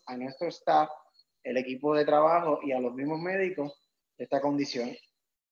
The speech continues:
Es importante señalar que nosotros trabajamos a una distancia bien corta, bien pequeña entre el paciente y el, y el médico, ¿verdad?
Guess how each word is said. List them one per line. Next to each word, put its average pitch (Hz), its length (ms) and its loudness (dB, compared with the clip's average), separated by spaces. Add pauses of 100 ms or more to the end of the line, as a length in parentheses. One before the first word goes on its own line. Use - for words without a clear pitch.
(380)
Es - 140 -4
importante 156 460 0
señalar 175 420 2
que 165 340 0
nosotros 156 320 -2
trabajamos 165 540 4
a 175 40 -2
una 160 100 2
distancia 170 480 0
bien 160 180 -4
corta, 160 420 0
bien 131 180 -18
pequeña 165 500 -6
entre 139 220 -12
el 131 60 -18
paciente 143 560 -6
y 151 60 -6
el, 143 240 -8
y 147 100 -6
el 131 120 -8
médico, 147 400 -6
¿verdad? 123 240 -12